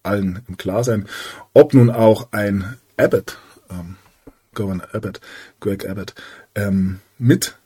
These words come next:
zu diesem Spiel gehört und ob hier eventuell ein Bürgerkrieg provoziert werden soll, und durch das Vorgehen von Abbott, ähm, der sich natürlich hier wehrt,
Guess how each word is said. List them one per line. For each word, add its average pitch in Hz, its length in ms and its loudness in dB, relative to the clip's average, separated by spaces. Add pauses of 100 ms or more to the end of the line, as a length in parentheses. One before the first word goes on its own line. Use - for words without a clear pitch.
(400)
zu - 120 -6
diesem 101 200 -4
Spiel 110 300 -2
gehört 104 400 -4 (420)
und 98 260 -2
ob 95 180 -10
hier 98 140 -6
eventuell 95 460 -6
ein 87 160 -12
Bürgerkrieg 123 680 -2
provoziert 123 680 -4
werden 92 240 -4
soll, 139 340 0 (720)
und 95 160 -10
durch 92 100 -10
das - 180 -6
Vorgehen 90 360 -6
von - 180 -14
Abbott, - 260 -12 (460)
ähm, 87 140 -10
der 90 100 -4
sich 95 140 -6
natürlich 92 400 -6
hier 92 460 -4
wehrt, 98 320 0